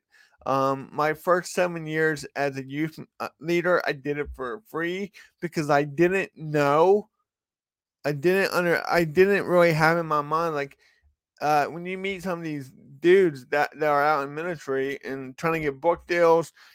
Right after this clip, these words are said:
trying to, uh, bec-, you know, I, I came up in the time, like, Acquire the Fire, Passion Conferences, um,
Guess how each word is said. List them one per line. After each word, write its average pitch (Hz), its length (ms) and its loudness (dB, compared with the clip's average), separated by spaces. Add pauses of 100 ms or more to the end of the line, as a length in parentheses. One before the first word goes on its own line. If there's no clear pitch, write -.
(120)
trying 156 400 -4
to, 139 640 0 (400)
uh, 131 380 0
bec-, 147 340 -6
you 160 80 -8
know, 160 240 0 (100)
I, 170 320 0
I 175 100 -6
came 170 300 -12
up 156 260 -6
in 156 120 -18
the 147 100 -10
time, 156 440 -6
like, 131 260 -4
Acquire 165 440 -4
the 147 120 -4
Fire, 147 720 -2 (640)
Passion 175 480 -4
Conferences, 147 920 -4 (640)
um, 123 500 -4